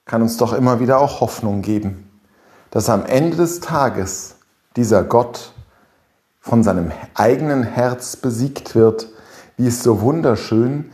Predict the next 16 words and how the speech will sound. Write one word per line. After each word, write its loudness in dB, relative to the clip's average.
beim 0
Propheten -2
Hosea 2
schon -10
heißt. -6
Das 0
Mitleid 2
überkommt -2
ihn -2
und -2
am 0
Ende 2
ist -6
in 2
seinem 2
Involviertsein 0